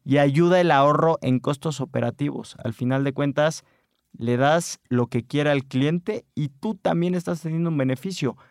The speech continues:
Quitas un poco el error humano, el factor humano, y quedas mucho mejor con el cliente final. Y en resumen, Anabel, ya estamos acercándonos al final de este capítulo. ¿Qué te gustaría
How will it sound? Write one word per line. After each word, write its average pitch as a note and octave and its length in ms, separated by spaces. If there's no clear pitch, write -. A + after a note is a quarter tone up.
Quitas C3+ 280
un C3+ 80
poco B2+ 200
el A2 80
error B2+ 380
humano, C3+ 440
el A2 120
factor A#2+ 400
humano, D3 360
y G#3 320
quedas C3 540
mucho C3+ 400
mejor A#2+ 420
con G2 160
el F2 140
cliente - 340
final. - 300
Y C3 120
en C3 100
resumen, F3 320
Anabel, F3+ 420
ya D3 140
estamos C#3 400
acercándonos A#2+ 580
al A2 120
final A#2 600
de A2 340
este A2+ 220
capítulo. A#2 540
¿Qué C3 180
te C3+ 140
gustaría A2+ 840